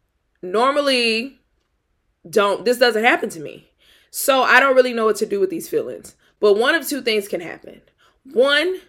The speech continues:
we maintain our friendship. And at that time, because we're maintaining our friendship, I will have to take a break from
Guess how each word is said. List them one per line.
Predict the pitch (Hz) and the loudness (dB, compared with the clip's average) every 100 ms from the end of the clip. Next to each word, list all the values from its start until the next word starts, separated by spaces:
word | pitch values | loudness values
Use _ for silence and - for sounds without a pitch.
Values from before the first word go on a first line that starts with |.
| _ | _
we | - 220 | -6 -4
maintain | 214 202 196 220 233 | -2 -6 -4 -4 -2
our | 247 | -2
friendship. | 269 220 175 - 160 - _ - _ _ _ _ | -2 -6 -6 -4 -4 -6 _ -20 _ _ _ _
And | 220 208 196 | 0 2 2
at | 196 190 | 0 0
that | 220 196 | 0 0
time, | - 254 247 233 | -2 0 0 0
because | 202 262 233 | -2 -2 -4
we're | 214 202 | -2 -2
maintaining | 185 180 196 185 | -4 -6 -6 -6
our | - | -10
friendship, | 220 208 202 170 - | -8 -8 -6 -10 -4
I | 185 | -2
will | 214 | 0
have | 208 | -2
to | 190 | -6
take | - 190 | -6 -6
a | 185 | -6
break | 160 175 190 165 - _ | -2 2 2 0 -6 _
from | - 202 180 165 165 | -14 -6 -4 -6 -8